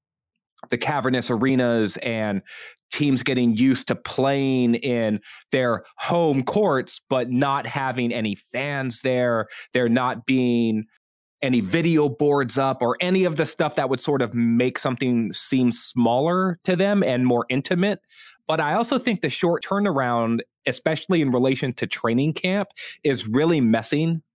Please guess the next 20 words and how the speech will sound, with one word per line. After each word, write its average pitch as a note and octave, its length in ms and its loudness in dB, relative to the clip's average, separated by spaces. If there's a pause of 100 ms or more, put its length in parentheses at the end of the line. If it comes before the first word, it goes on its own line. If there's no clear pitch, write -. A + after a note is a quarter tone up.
with C#3 220 -2
these E3+ 220 0
teams. F3+ 580 0
And B2+ 360 -2 (180)
some E3 260 0
nights D#3 280 0
you C#3+ 100 4
have C3 300 -2
it E3 160 -2
and A#2 160 -2
some C3+ 220 -2
nights B2+ 260 -4
you G#2+ 200 -2
don't. A#2+ 320 0 (380)
That D#3 180 0
would F#3+ 160 2
be F#3+ 140 4
my C#3 800 2 (160)
take. G3 360 -2 (220)
Mike, D#3 440 0